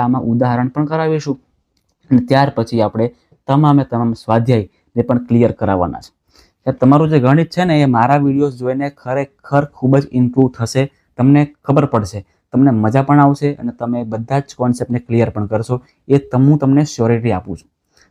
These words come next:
તમારે ખાલી વીડિયોઝને જોવાના છે અને તમારા મિત્રો સુધી, તમારા ભાઈબંધ સુધી શેર કરી દેવાના છે. અને તમને વીડિયો ગમ્યો હોય તો વીડિયોને લાઈક પણ કરવાનું છે. અને હા, ખાસ આ જે છે ને સબસ્ક્રાઇબ,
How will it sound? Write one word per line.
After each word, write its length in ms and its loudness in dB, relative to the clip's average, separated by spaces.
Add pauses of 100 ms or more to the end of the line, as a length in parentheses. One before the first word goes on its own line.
(120)
તમારે 300 4
ખાલી 360 0
વીડિયોઝને 600 -2
જોવાના 520 -6
છે 140 -12 (340)
અને 100 -4
તમારા 280 0
મિત્રો 500 2
સુધી, 260 2
તમારા 240 -2
ભાઈબંધ 500 -2
સુધી 240 -2
શેર 280 -2
કરી 200 -10
દેવાના 360 -6
છે. 100 -16 (480)
અને 100 -2
તમને 260 2
વીડિયો 260 4
ગમ્યો 340 2
હોય 140 -6
તો 120 -8
વીડિયોને 380 -8
લાઈક 440 -6
પણ 140 -2
કરવાનું 420 -2
છે. 120 0 (340)
અને 100 4
હા, 300 2 (320)
ખાસ 300 0 (520)
આ 200 2
જે 140 4
છે 120 2
ને 120 2
સબસ્ક્રાઇબ, 560 0